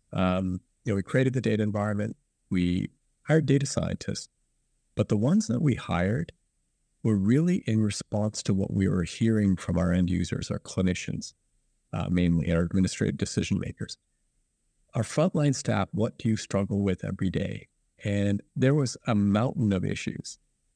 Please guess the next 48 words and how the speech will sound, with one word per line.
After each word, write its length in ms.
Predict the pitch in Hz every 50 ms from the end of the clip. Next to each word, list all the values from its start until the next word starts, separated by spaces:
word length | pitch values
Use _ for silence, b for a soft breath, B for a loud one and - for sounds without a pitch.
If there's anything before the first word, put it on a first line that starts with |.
| _ _ _
in 120 | - 92
healthcare 460 | 90 98 92 - - - - - -
because 180 | - 95 95 92
this 140 | 117 139 131
is 80 | 104
not 240 | 95 92 98 98 -
easy. 380 | 98 95 90 90 87 87 - -
There's 180 | 104 101 - -
so 160 | - - 117
many 220 | 101 92 - 50
issues. 380 | 50 - - - _ _ _ _ _ _ _ _ _ _ _ _ _ _ _ _ _ _ _ _
And, 320 | - 101 95 92 92 87 101
uh, 160 | 101 104 101
you 160 | 107 110 107
know, 120 | 104 101 104 -
if, 140 | - - - _
if 120 | 143 -
you 60 | 117
kinda 180 | - - 143 135
look 160 | 113 104 -
at 80 | 110 -
some 140 | - 110
of 40 | 104
the 60 | 98
stats 360 | 90 - - 98 92 98 - -
out 140 | 101 -
there, 120 | - 95 95
some 140 | - 135 135
of 20 |
the 80 | 127 104
best 320 | 107 107 104 - - - - -
evidence 240 | 95 101 87 85
that 80 | - 92
we 100 | 90 90
have 220 | - 110 101 98
suggests 380 | - - 87 85 - 95 - -
that 120 | - -
twenty-five 520 | - - - 104 98 98 - 107 101 98 95
to 80 | -
forty 240 | - - 113 104 101
percent 320 | - - 107 - 101 98 98
of 40 |
patients 460 | - - 117 110 - - 98 - - _ _ _ _ _ _ _ _ _ _ _ _
get 240 | - 117 101 95 - _ _
therapies 500 | - 110 104 107 - - 101 98 98 -
or 80 | 95 90
treatments 480 | - - 117 104 101 101 92 - -
that 280 | - 98 95 92 95